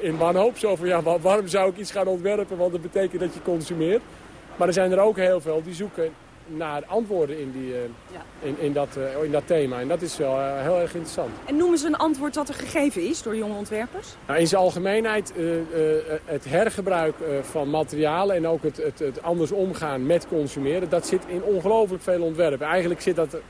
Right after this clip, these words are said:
Speaker 1: eh, bijna elk ontwerper denkt daar wel over na, overigens. Ik ben ook altijd een beetje allergisch over het feit dat mensen dat dan exclusief bij mij stallen,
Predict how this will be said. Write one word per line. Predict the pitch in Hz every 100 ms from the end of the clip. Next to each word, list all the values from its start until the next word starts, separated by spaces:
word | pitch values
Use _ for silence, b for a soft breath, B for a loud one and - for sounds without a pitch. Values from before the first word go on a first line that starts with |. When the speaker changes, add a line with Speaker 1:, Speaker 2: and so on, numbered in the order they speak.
| - - -
Speaker 1:
eh, | 175
bijna | 165 180 180
elk | 190 190
ontwerper | 170 156 160 151 143
denkt | 143 156
daar | 147
wel | 143 143
over | 135 143
na, | 139 131
overigens. | 131 131 135 151
Ik | 147
ben | 147 151
ook | 147 151
altijd | 143
een | 147
beetje | 147 147 131 143 B B B
allergisch | 147 151 170 160 151
over | 151 139
het | 143
feit | 165 143
dat | 143
mensen | 156 147
dat | 143
dan | 147 156
exclusief | 170 - 147 160
bij | 143
mij | 147 170
stallen, | 175 - 131 160